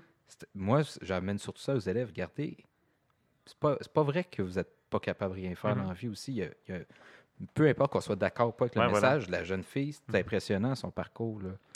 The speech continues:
Speaker 2: Puis ce qu'elle s'adresse pas non plus juste aux individus. Ce que je voulais dire, c'est que est-ce que toi, en disant aux jeunes, changez vos modes de vie, parce que c'est ça qui crase, qui, qui crée des problèmes environnementaux, est-ce que ça, c'est partisan ?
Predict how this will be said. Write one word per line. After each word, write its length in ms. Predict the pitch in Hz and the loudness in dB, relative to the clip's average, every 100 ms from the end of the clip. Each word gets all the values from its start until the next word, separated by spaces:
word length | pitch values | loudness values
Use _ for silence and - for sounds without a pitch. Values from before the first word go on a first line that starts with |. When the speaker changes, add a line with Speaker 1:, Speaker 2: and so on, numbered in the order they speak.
| - - - | -18 -20 -16
Speaker 2:
Puis 100 | - | 0
ce 60 | |
qu'elle 100 | 131 | 2
s'adresse 360 | - 117 110 - | 4 4 4 2
pas 100 | 190 | 2
non 100 | 143 | 2
plus 260 | - 180 127 | 0 -2 0
juste 180 | 143 131 | 0 -2
aux 100 | 113 | 0
individus. 480 | 107 101 101 143 143 | -2 -6 -6 -4 -2
Ce 40 | |
que 80 | 98 | -2
je 80 | 85 | 2
voulais 140 | 101 | 2
dire, 180 | 110 151 | 2 -2
c'est 120 | - | -2
que 100 | 101 - - - - _ _ _ _ _ _ _ _ - | -4 -4 -8 -20 -20 _ _ _ _ _ _ _ _ -4
est-ce 140 | 120 - | -2 0
que 80 | |
toi, 420 | 123 127 143 156 - | 2 6 6 6 -2
en 180 | 113 98 | -2 -2
disant 400 | 90 110 117 123 | -2 2 2 0
aux 200 | - 90 | -4 -4
jeunes, 640 | 90 107 113 139 160 131 104 _ - | 0 2 2 0 -2 -6 -10 _ -6
changez 500 | - 120 107 95 139 | -2 2 2 4 2
vos 180 | 107 98 | 2 -2
modes 300 | 101 110 107 | 0 -2 0
de 100 | 104 | -2
vie, 540 | 90 101 113 151 208 - _ _ _ _ _ _ _ | -2 -6 -6 -6 -6 -12 _ _ _ _ _ _ _
parce 220 | 104 - - | -4 -4 -8
que 80 | |
c'est 100 | - | -8
ça 220 | 98 - 123 | -4 -4 -4
qui 160 | - | -6
crase, 440 | - 107 113 98 95 _ _ | -4 2 2 0 -8 _ _
qui, 240 | - 98 | -14 -14
qui 200 | - 101 | -14 -20
crée 260 | - - 117 | -12 -2 -2
des 100 | 101 | 0
problèmes 380 | - 95 101 95 | 0 2 2 0
environnementaux, 1040 | 90 92 92 92 90 87 123 143 202 220 | 0 0 0 2 0 0 -2 0 -2 -4
est-ce 160 | 101 - | -6 -4
que 80 | 131 | -4
ça, 220 | - 190 | -2 -4
c'est 160 | 131 | -2
partisan ? 520 | 113 107 - 101 104 | 0 -2 -2 -4 -2